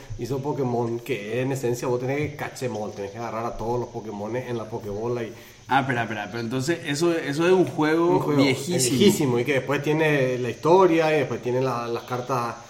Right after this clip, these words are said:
Speaker 1: las cartas, ¿cómo se llama? La, la, la, que vos coleccionás las... Los,
Speaker 2: Las cartas.
Speaker 1: la, las cartas, cartitas de,
Speaker 2: Las
Speaker 1: ¿sabes?
Speaker 2: figuritas.
Speaker 1: Y que vos intercambiás cuando son, todo, toda una licencia gigantesca, ¿verdad?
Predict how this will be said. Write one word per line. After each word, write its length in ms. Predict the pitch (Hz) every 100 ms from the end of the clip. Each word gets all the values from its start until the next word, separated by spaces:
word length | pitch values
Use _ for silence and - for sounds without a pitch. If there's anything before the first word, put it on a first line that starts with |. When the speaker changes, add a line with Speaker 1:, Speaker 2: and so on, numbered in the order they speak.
| - -
Speaker 1:
las 100 | -
cartas, 340 | - 117 120
¿cómo 140 | 165 180
se 60 |
llama? 180 | 180 185 170
La, 340 | 135 127 113
la, 140 | 110 101 98
la, 160 | 101 98 - -
que 100 | 117
vos 120 | 110
coleccionás 640 | 151 147 135 120 127 -
las... 420 | 131 113 107 - - - - - - 120 - - 113
Los, 280 | 101 -
Speaker 2:
Las 100 | -
cartas. 240 | - 165 151
Speaker 1:
la, 80 | 185
las 80 |
cartas, 300 | 214 370 -
cartitas 440 | 143 135 208 170 131
de, 280 | 127 123 117
Speaker 2:
Las 80 | 110
Speaker 1:
¿sabes? 140 | 135
Speaker 2:
figuritas. 460 | 151 147 151 165 -
Speaker 1:
Y 40 |
que 100 | -
vos 200 | 135 143
intercambiás 540 | 147 147 139 117 120 143
cuando 180 | 139 135
son, 360 | 139 135 120 -
todo, 420 | 214 254 233 214
toda 260 | 185 190 254
una 140 | 277
licencia 520 | 254 202 202 208 220 -
gigantesca, 640 | 190 175 - 110 - 98
¿verdad? 160 | 110